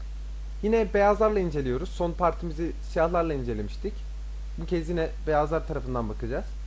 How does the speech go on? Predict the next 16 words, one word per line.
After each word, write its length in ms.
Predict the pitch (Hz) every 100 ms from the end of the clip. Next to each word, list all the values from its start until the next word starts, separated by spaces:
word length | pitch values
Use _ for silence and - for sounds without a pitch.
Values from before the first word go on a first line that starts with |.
| - - - - - - - -
Hazırsak 440 | 202 185 - 220 - - -
başlayalım. 500 | 185 190 - 147 196
Elimizden 400 | 175 170 160 170
geldiğince 500 | 170 170 139 131 170 202 - -
oyunda 280 | 160 156 160
neler 240 | 165 160
olduğunu 300 | 143 127 156
anlamaya 340 | 190 170 156 151
çalışalım. 380 | 123 101 90 - - - - - - - - - - - - - - - - - - - - - - - -
Buraları 380 | 180 170 170
biraz 160 | 165 165 - - -
hızlı 200 | 156 139
geçiyorum. 420 | 127 107 113 135 196 - - - - - - - - - - - - - - - - - - - - - - - -
Fil 140 | 180
C 200 | 160 160
beş 140 | 151